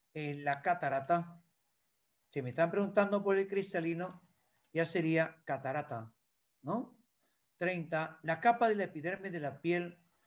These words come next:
que contiene queratina vendría a ser, tú sabes que la epidermis de la piel tiene varios estratos, el estrato basal, el estrato espinoso de Malpighi, el estrato granular, el lúcido y el estrato córneo.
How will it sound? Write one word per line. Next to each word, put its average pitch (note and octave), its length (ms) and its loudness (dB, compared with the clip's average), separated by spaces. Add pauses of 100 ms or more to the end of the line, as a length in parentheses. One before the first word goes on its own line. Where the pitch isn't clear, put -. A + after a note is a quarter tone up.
(180)
que D3+ 140 -4
contiene E3+ 480 -2
queratina E3 760 -2 (420)
vendría E3 360 0
a E3+ 40 2
ser, E3+ 320 4
tú A3 120 -4
sabes A#3+ 360 4
que F3 140 -4
la D#3 60 -2
epidermis E3+ 440 -2
de G3 80 0
la F3 180 2
piel E3+ 340 0 (500)
tiene F3+ 220 -4
varios F3 400 2
estratos, D#3+ 580 -4
el B2 60 -6
estrato C3+ 400 -4
basal, F3 580 4 (580)
el D#3 140 -4
estrato D#3 400 2
espinoso C#3+ 460 -4
de C3 100 -4
Malpighi, D#3+ 760 -2 (360)
el E3 120 -4
estrato D3 460 0
granular, C#3 720 6
el C3+ 100 -12
lúcido D3+ 680 -10 (260)
y F#3+ 80 -4
el F#3 100 -4
estrato D3 440 -10
córneo. A2+ 360 -8